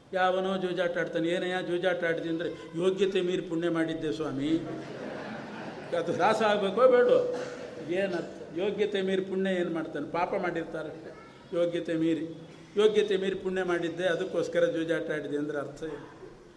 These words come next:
ಅದು ದೇವತೆಗಳಿಗೆ ಮಾತ್ರ ಸಂಬಂಧಪಟ್ಟದ್ದು, ಮನುಷ್ಯರಿಗೆ ಸಂಬಂಧ ಇಲ್ಲ. ಮನುಷ್ಯರಿಗೆ, ದೇವತೆಗಳಿಗೆ, ಋಷಿಗಳಿಗೆ ಸಂಬಂಧಪಟ್ಟದ್ದು. ಆದ್ದರಿಂದ ನದೇವ ಚರಿತಂ ಚರೇತ್ ಅಂತಾರೆ. ದೇವತೆಗಳು ಋಷಿಗಳು ಮಾಡಿದ್ದನ್ನು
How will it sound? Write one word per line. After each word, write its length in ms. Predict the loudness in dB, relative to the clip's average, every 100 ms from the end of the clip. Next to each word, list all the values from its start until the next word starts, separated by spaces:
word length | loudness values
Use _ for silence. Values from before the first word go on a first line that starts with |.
| -6
ಅದು 240 | -2 0
ದೇವತೆಗಳಿಗೆ 560 | 2 2 4 2 0 0
ಮಾತ್ರ 520 | 0 0 0 -2 -2
ಸಂಬಂಧಪಟ್ಟದ್ದು, 920 | -2 -2 -4 -4 -6 -8 -10 -14 -20 -20 -20 -20 -10 -6
ಮನುಷ್ಯರಿಗೆ 400 | -2 -2 -2 -2
ಸಂಬಂಧ 400 | -4 -6 -6 -4
ಇಲ್ಲ. 480 | -4 -4 -8 -10 -18 -20 -18 -18 -18 -20 -20 -20 -20 -20 -10
ಮನುಷ್ಯರಿಗೆ, 760 | -6 -2 -2 0 0 0 -4 -8 -14 -16 -12 -6
ದೇವತೆಗಳಿಗೆ, 580 | 0 0 2 0 4 6
ಋಷಿಗಳಿಗೆ 520 | 6 4 4 4 4
ಸಂಬಂಧಪಟ್ಟದ್ದು. 920 | 2 0 0 0 -2 -4 -6 -8 -14 -20 -20 -20 -8 -4
ಆದ್ದರಿಂದ 300 | -2 -2 -2
ನದೇವ 640 | 0 2 4 4 4 2
ಚರಿತಂ 580 | 0 0 2 0 0 -2
ಚರೇತ್ 680 | -2 2 2 2 4 2 2
ಅಂತಾರೆ. 440 | -4 -2 -2 -2
ದೇವತೆಗಳು 600 | 0 0 2 2 0 0
ಋಷಿಗಳು 440 | -2 -2 -4 -2 -2
ಮಾಡಿದ್ದನ್ನು 1000 | -2 -4 -4 -4 -4 0 0 0 -4